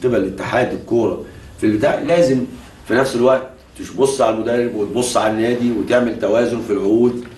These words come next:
عشان تشوف مصلحه ده ومصلحه ده. لكن تيجي تقول لك بشكل عام كده انا بقنن انتقالات اللعيبه بشكل عريض من غير ضوابط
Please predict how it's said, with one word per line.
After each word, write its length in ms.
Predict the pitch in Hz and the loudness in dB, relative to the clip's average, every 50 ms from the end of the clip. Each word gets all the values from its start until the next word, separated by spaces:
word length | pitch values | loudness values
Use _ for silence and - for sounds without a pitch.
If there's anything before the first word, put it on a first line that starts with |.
| - - - - - - | -20 -20 -20 -20 -12 -4
عشان 540 | - 95 95 - - 117 120 123 123 123 117 - - - - - | -2 -2 0 2 2 4 4 4 2 0 -2 -4 -10 -16 -16 -16
تشوف 300 | - - 117 113 - 101 | -8 -6 -6 -4 -2 -2
مصلحه 340 | 104 101 107 110 - - - | -2 0 0 0 0 0 -4
ده 300 | - - 120 - - - - - | -2 0 0 0 0 -2 -6 -6
ومصلحه 460 | 104 107 107 104 - 107 104 95 - - - - | -4 -4 -4 -4 -2 -2 -2 -2 -4 -8 -12 -14
ده. 60 | - - - - - - - - - - - - - - - - 104 | -18 -18 -18 -20 -20 -20 -20 -20 -20 -20 -20 -20 -18 -8 0 2 2
لكن 340 | 131 131 131 120 107 104 92 - - | 2 4 2 0 0 0 -4 -4 0
تيجي 400 | 117 135 131 104 95 98 92 85 | 0 0 2 2 0 -2 -2 -2
تقول 260 | - - 107 120 120 | -2 0 2 4 4
لك 240 | 110 101 - - - - - - 80 | 4 2 0 -4 -6 -8 -8 -6 -4
بشكل 580 | 82 82 78 - 85 87 90 131 - - 117 120 | -4 -4 -4 -4 -6 -4 -2 0 0 0 0 0
عام 260 | 117 117 123 120 - 120 | 2 2 2 0 0 -2
كده 440 | 120 120 110 107 101 101 - - 101 | -2 -2 0 2 0 2 2 0 0
انا 340 | 113 113 110 110 107 - 95 | 0 0 0 0 0 -2 -2
بقنن 680 | 95 95 - - - 139 143 143 135 131 127 123 117 110 110 107 104 104 104 101 98 98 95 95 | -4 -6 -4 0 2 2 2 2 2 2 0 0 -2 -2 -4 -4 -4 -4 -4 -4 -4 -6 -6 -6
انتقالات 500 | 107 104 107 107 110 110 117 127 127 - | -6 -6 -6 -2 0 2 2 2 2 0
اللعيبه 540 | 104 101 98 95 92 107 135 135 135 139 135 - - - - - - - - | 0 0 0 0 0 0 2 2 2 0 0 -8 -14 -20 -20 -20 -20 -14 -10
بشكل 380 | 95 95 - 127 - - 113 | -8 -2 0 0 0 2 2
عريض 380 | 104 98 98 98 110 131 127 107 90 95 | 2 2 2 2 2 2 2 0 -2 -4
من 160 | 101 98 98 101 | -6 -6 0 0
غير 140 | 123 127 | 0 0
ضوابط 480 | - - 107 104 117 131 - 170 180 | 2 2 2 4 6 6 4 4 0